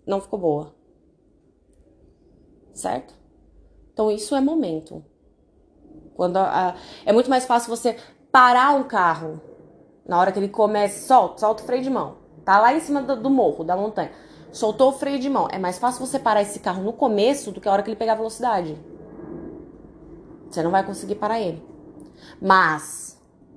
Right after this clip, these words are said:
eu preciso ver quando esse carro tá descendo ladeira abaixo.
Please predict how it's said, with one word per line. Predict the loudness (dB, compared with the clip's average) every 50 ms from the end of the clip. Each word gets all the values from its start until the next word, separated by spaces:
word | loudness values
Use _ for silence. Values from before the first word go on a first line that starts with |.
| -8
eu | -6 -6
preciso | -6 -6 -10 -8 -4 -4 -2
ver | 0 4 4 4 4 4 0
quando | -4 -6 -8
esse | -8 -12 -14
carro | -10 -6 -6 -6 -6
tá | -6 -8
descendo | -6 -6 -6 -6 -8 -8 -6
ladeira | -6 -4 -4 -2 -2 -2
abaixo. | -2 -4 -6 -6 -10 -16 -20 -20 -20